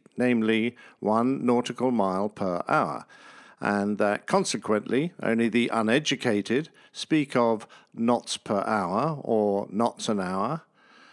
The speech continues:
A knot per hour would, of course, be a measure of acceleration, not velocity. The reason we hang on to such an archaic measure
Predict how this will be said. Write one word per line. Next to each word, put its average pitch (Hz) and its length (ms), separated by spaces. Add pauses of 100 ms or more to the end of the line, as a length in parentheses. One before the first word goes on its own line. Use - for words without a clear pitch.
(160)
A 123 100
knot 143 460
per 123 240
hour 107 400
would, 113 240
of 107 100
course, 107 300
be 113 220
a 107 100
measure 107 500
of 101 240
acceleration, 110 1300
not 107 280 (120)
velocity. - 680 (1040)
The 220 80
reason 185 400
we 139 220
hang 139 220
on 120 320
to 110 300
such - 380
an 104 100
archaic 101 580
measure 101 540